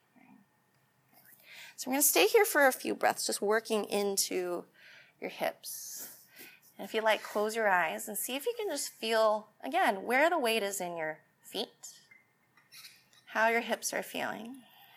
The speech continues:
where in your body is trying to resist being in this pose. Right? We tend to hold a lot of our stress and anger and frustration in our jaw and in our shoulders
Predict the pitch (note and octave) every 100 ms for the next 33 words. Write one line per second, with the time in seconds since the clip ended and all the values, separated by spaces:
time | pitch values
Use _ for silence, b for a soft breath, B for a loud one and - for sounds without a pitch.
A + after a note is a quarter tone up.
0 | b b b - B B B B B B
1 | - G#3 A#3 C4 B3+ G#3 G3+ G#3+ G#3+ G3
2 | - G3 F#3+ F#3+ F3+ F3 E3 E3 - -
3 | - F3+ E3+ E3 D3+ D3+ - - - -
4 | - - _ _ - - F#2+ - - b
5 | b b b b b b b - F#3 G#3+
6 | G3 G3 G3 F#3+ E3 E3+ E3+ D#3+ D3+ C#3
7 | D#3 - _ _ _ _ _ _ - -
8 | E3 E3+ - - D3+ F3 E3 D#3+ D#3 -
9 | D3+ - - C#3 - C3+ F#2+ D3 C#3+ -
10 | F3+ F3 E3+ - E3 D#3 D#3 - E3 D#3+
11 | D#3 D3 C3